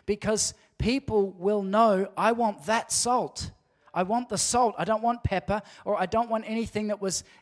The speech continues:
that, that looks like salt. I want salt." And we are to be salt and light. And so when people come in contact with the salt that we carry, that,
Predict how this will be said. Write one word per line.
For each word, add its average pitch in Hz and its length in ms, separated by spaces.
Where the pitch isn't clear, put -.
that, 196 320
that 190 220
looks 226 400
like 208 200
salt. 185 320
I 190 80
want 233 360
salt." - 640
And 202 200
we 254 200
are 240 80
to 226 80
be 240 160
salt 202 380
and 170 160
light. 196 560
And 196 180
so 220 240
when 226 300
people 226 360
come 214 240
in 190 120
contact 214 580
with 196 160
the 180 100
salt 233 480
that 202 100
we 175 140
carry, 175 300
that, 170 300